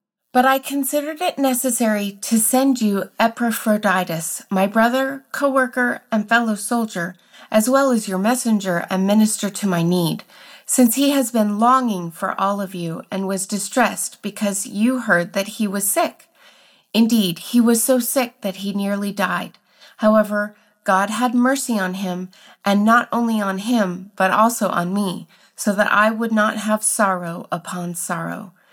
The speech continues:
For this reason, I am very eager to send him,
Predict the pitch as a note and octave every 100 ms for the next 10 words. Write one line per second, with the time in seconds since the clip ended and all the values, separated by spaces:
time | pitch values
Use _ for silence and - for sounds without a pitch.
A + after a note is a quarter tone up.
0 | _ _ - G#3+ B3+ B3 A#3+ A3+ A#3 G#3+
1 | - G3+ G3+ - G3+ G3+ G#3+ G#3+ A3 -
2 | A#3+ A#3 E3+ E3+ - F#3 G#3+ G#3 G#3 F#3
3 | D#3